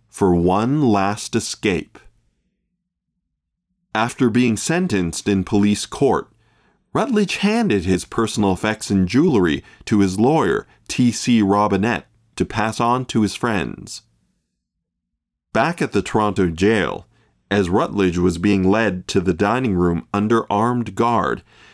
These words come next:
he broke free from his captors and scrambled up a spiral staircase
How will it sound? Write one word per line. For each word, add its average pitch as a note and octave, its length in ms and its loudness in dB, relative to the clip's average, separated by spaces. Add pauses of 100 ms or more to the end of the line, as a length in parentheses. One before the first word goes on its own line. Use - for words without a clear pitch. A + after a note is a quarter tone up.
(140)
he B2+ 120 -2
broke D#3 360 0
free A3 380 4
from G2 220 0
his E2+ 180 -4
captors - 680 -8 (120)
and F#2 180 0
scrambled A2+ 600 0
up F#2 160 0
a F2+ 60 -2
spiral A2 520 0
staircase - 840 -4